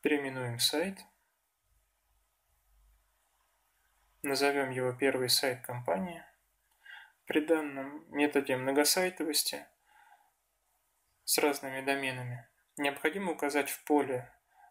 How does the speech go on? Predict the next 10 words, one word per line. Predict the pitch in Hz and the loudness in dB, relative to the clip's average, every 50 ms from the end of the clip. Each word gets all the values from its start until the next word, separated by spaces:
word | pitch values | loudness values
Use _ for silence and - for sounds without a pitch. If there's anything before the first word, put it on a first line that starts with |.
| _ _ | _ _
домена | - 147 147 151 147 135 131 123 123 123 120 120 | -2 2 4 4 4 4 2 0 0 0 0 0
и | 135 165 | 0 0
имя | 196 196 190 180 180 185 - _ _ _ _ _ - _ _ _ - - - _ _ _ - | 2 2 0 0 -2 -4 -10 _ _ _ _ _ -20 _ _ _ -14 -14 -14 _ _ _ 2
домен, | - 139 139 143 151 165 180 190 | 4 4 4 4 2 0 0 0
с | 190 - | -4 -4
которым | - - 143 - 156 160 170 175 170 165 165 - - _ | -2 -2 0 4 4 4 4 4 2 -2 -4 -10 -18 _
должен | - - 147 151 160 - - 156 165 165 - | 0 4 4 4 4 2 -2 -8 -10 -6 -4
ассоциироваться | - - - 135 - - - 147 156 165 160 156 151 151 - - 135 | -4 0 0 0 0 0 2 4 4 4 6 4 4 2 2 -2 -2
данный | 120 - 143 156 156 143 127 | 2 2 2 2 2 -2 -2
сайт. | - - - 127 131 127 123 | -2 0 0 0 0 -2 -4